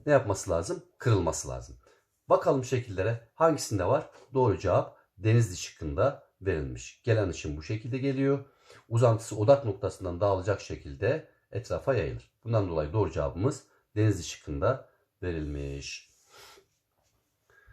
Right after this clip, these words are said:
Evet, başka bir sorumuz var. Cisimleri olduğundan küçük gösterir. Işınları dağıtıcı özelliği vardır.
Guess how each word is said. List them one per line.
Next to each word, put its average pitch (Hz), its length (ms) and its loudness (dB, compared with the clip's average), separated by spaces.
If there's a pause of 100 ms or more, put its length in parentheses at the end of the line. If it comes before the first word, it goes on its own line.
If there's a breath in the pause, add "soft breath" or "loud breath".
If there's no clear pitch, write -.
(720 soft breath)
Evet, - 220 4
başka - 280 4
bir 160 60 -6
sorumuz 90 400 0
var. - 260 -6 (880)
Cisimleri 170 540 -2
olduğundan 160 720 4
küçük - 360 -10
gösterir. - 760 -2 (500)
Işınları 135 540 2
dağıtıcı 107 460 4
özelliği 160 440 0
vardır. 165 400 2